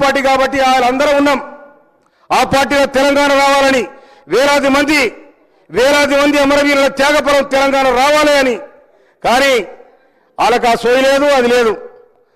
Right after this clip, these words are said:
కానీ రెండు వేల తొమ్మిది, రెండు వేల తొమ్మిది డిసెంబర్ మూడు తారీఖు నాడు,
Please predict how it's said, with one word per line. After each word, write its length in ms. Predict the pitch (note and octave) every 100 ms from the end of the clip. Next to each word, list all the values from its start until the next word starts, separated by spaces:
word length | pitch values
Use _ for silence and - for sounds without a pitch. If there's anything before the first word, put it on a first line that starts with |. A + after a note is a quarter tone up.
| _
కానీ 360 | F3 B3 C#4+ C#4 - - - _ _ _ -
రెండు 260 | E3+ A#3+ C4+
వేల 340 | C4+ C4+ C4
తొమ్మిది, 800 | C4 - B3+ C#4+ D4 C#4+ G3+ - _ _ _ _ _ _ _ _ _ _ _ _
రెండు 280 | D#3+ A3+ C4+
వేల 300 | C#4 C#4 C4+
తొమ్మిది 580 | C4+ C4 C4+ C#4 C4+ A3+ - _ _
డిసెంబర్ 600 | D#3 B3 - C#4 C4+ C4+
మూడు 180 | B3 B3+
తారీఖు 360 | B3+ B3+ C4
నాడు, 220 | B3+ C4+